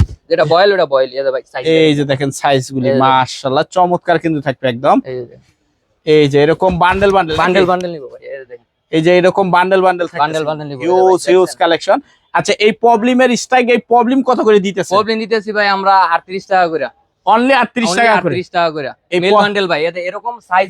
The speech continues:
Speaker 1: ভাই, কাপড়ের মধ্যে
Speaker 2: দেখে নিতে হবে নাকি এরকম?
Speaker 1: মাধবদীর মধ্যে ভাই কেউ দিতে পারবো না, এত কমে বা আর এ-, এরকম
Speaker 2: এরকম
Speaker 1: কোয়ালিটি।
Speaker 2: বড় বড়
Speaker 1: হ্যাঁ,
Speaker 2: সাইজের
Speaker 1: হ্যাঁ,
Speaker 2: নাকি?
Speaker 1: সাইজ থাকবে ভাই। রিং
Speaker 2: আচ্ছা।
Speaker 1: ট্যাগের কাপড় ভাই।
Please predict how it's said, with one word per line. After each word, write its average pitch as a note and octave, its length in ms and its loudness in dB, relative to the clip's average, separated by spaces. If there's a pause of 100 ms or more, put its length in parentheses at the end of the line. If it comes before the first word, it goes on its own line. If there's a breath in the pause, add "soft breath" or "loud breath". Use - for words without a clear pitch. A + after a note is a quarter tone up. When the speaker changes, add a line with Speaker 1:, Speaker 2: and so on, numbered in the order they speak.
Speaker 1:
ভাই, E3+ 280 0
কাপড়ের F#3 320 -2
মধ্যে G3+ 260 2
Speaker 2:
দেখে B3 240 2
নিতে B3 220 0
হবে G3 180 2
নাকি A3 220 -2
এরকম? G3 60 2
Speaker 1:
মাধবদীর G3+ 380 -2
মধ্যে A3+ 240 -4
ভাই A3+ 160 2
কেউ A3 180 0
দিতে G#3 200 -8
পারবো G3 200 0
না, F#3+ 100 -4
এত F#3 140 -6
কমে G3 400 -2
বা G3+ 100 2
আর F3 140 2
এ-, F#3 240 -4
এরকম F3+ 320 -8
Speaker 2:
এরকম G3+ 180 2
Speaker 1:
কোয়ালিটি। A3 220 0
Speaker 2:
বড় A3+ 200 4
বড় A#3 80 4
Speaker 1:
হ্যাঁ, A3+ 100 4
Speaker 2:
সাইজের F3 280 -2
Speaker 1:
হ্যাঁ, D3+ 140 -4
Speaker 2:
নাকি? G#3+ 100 -4
Speaker 1:
সাইজ D3+ 200 -4
থাকবে C#3 200 -8
ভাই। A#2+ 180 -20
রিং D3+ 120 -6
Speaker 2:
আচ্ছা। E3 120 2
Speaker 1:
ট্যাগের F#3+ 260 -2
কাপড় D3+ 260 -12
ভাই। A#2+ 100 -20